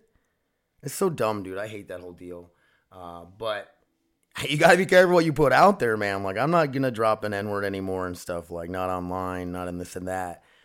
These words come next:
Uh, it's just not, it's just, uh, and like I've talked about it before, like, if I'm talking about it in a story, uh, I've said it on here before, and it was, it was the story. Like, what was I supposed to sit there, N-word this, N-word that, and say the N-word this,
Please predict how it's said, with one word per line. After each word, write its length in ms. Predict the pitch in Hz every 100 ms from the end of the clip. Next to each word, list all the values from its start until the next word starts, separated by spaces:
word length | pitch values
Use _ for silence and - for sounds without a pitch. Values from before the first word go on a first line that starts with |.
| _ _
Uh, 300 | 90 87 85
it's 160 | 87 -
just 200 | 104 110
not, 360 | 101 92 92
it's 160 | 107 107
just, 380 | 127 - - - _ _ _ _ - _ -
uh, 280 | 92 82 -
and 220 | - 151 147
like 160 | 185
I've 100 | 185
talked 220 | 180 170
about 160 | 170 160
it 60 | 143
before, 340 | 131 156 139
like, 140 | 110 104
if 80 |
I'm 100 | 117
talking 300 | 123 127 120
about 160 | 117 110
it 80 | 110
in 80 | 104
a 60 |
story, 680 | 98 - 131 127 117 110 107 - _ _
uh, 80 | 92
I've 240 | 92 92
said 160 | - 147
it 80 | 151
on 140 | 139
here 100 | 123
before, 500 | 101 98 95 92 90
and 220 | 82 95
it 80 | 98
was, 320 | 98 95 - _
it 40 | 110
was 220 | 107 101
the 80 | 117
story. 440 | - - 170 135
Like, 160 | 98 101
what 100 | 123
was 80 |
I 80 | 131
supposed 240 | 127 127 131
to 80 |
sit 220 | 123 131 113
there, 160 | 104
N-word 320 | 107 117 113
this, 240 | 101 107 101
N-word 260 | 95 87
that, 160 | 92 98
and 100 | 92
say 160 | - 90
the 200 | 87 95
N-word 260 | 92 87
this, 240 | 98 95